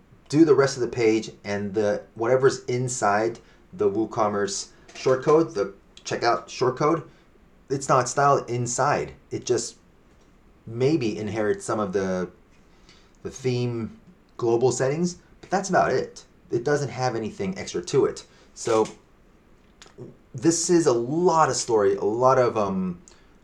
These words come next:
uh, what is it, background information to where I'm gonna go with on this, right? Now, why is it called Hardwired? It's called Hardwired because,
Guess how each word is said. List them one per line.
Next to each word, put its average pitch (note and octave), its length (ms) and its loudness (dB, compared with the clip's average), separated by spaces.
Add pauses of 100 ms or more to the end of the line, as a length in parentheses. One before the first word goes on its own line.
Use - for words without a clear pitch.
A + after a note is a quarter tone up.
(100)
uh, F#2+ 120 -8 (640)
what F2+ 140 -8
is E2 80 -8
it, - 80 -12 (240)
background B2+ 520 -4 (840)
information C3+ 680 -4 (320)
to C#3+ 600 -2
where A#2 300 0
I'm A2+ 100 -4
gonna G#2 160 -2
go F#2 500 0
with F2 320 -4 (220)
on F2+ 120 -8
this, - 260 -10
right? A#2 220 0 (360)
Now, C#3 220 -2 (140)
why A#2 300 0
is C#3+ 120 2
it C#3 120 -2
called C#3 280 0
Hardwired? D#3+ 680 0
It's - 140 -10
called D#3+ 300 0
Hardwired A2 640 0
because, G#2 680 -6